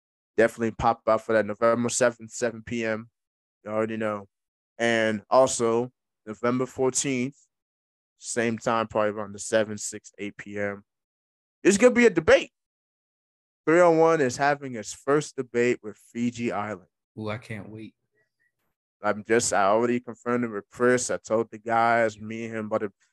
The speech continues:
Speaker 1: me and Chris about to meet up. We about to, we about to talk.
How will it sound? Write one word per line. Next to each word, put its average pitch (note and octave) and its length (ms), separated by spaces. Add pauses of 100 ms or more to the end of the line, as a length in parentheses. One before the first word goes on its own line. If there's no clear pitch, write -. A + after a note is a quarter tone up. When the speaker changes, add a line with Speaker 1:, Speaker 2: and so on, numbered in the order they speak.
(160)
Speaker 1:
me A2+ 140
and A2 80
Chris A#2 180
about A2 140
to A2 80
meet A2 180
up. G#2+ 120
We A2 40
about G#2 200
to, G2+ 220
we G#2 40
about G#2 200
to - 80
talk. - 460